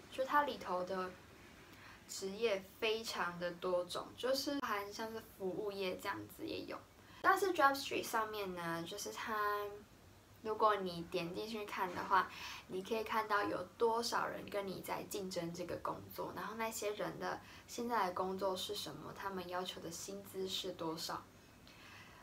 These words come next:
我觉得在 JobStreet 上面，啊，投履历其实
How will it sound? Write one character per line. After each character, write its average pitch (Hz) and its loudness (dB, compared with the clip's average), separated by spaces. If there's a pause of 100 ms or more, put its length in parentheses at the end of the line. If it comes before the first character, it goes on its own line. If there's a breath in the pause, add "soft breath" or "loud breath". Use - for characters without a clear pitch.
(320 loud breath)
我 202 0
觉 285 6
得 349 8
在 359 8
JobStreet 269 8
上 208 2
面， 175 0 (100)
啊， 175 2
投 196 2
履 190 0
历 190 -2
其 190 -4
实 208 2